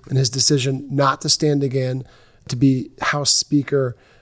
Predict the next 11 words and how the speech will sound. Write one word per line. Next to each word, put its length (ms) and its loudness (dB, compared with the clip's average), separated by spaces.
not 300 2
because 320 0
of 140 -4
political 400 2
drama 520 0
or 280 0
intrigue 580 2
or 80 0
challenges 680 2
or 60 0
coup, 400 2